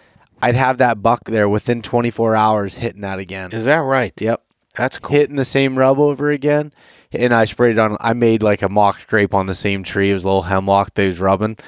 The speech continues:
Speaker 1: and made underneath it. He'd be back in within twenty-four hours to hit that. That's no joke.
Speaker 2: That's pretty wild.
Speaker 1: And, and I,
Speaker 2: Yeah.
Speaker 1: but I've, I've,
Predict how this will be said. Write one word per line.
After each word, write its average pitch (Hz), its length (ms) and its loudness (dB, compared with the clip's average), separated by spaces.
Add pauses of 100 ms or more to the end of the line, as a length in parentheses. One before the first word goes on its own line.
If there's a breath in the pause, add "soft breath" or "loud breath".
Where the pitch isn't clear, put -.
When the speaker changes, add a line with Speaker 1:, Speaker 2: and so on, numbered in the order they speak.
(400 loud breath)
Speaker 1:
and 95 500 0
made 110 220 4
underneath 107 320 0
it. 123 160 2
He'd 120 160 -4
be 107 140 0
back 110 320 0
in 107 120 2
within 104 280 -2
twenty-four 104 500 -2
hours 98 320 0
to 90 100 -8
hit 85 200 -10
that. 80 240 -6 (760)
That's - 340 -6
no 113 180 0
joke. 101 280 -2
Speaker 2:
That's 123 180 -2
pretty 113 220 -2
wild. 117 240 2
Speaker 1:
And, 120 160 -8 (220 soft breath)
and 151 120 2
I, 143 120 2
Speaker 2:
Yeah. 143 40 -2
Speaker 1:
but 160 100 2
I've, 165 240 2
I've, 143 240 0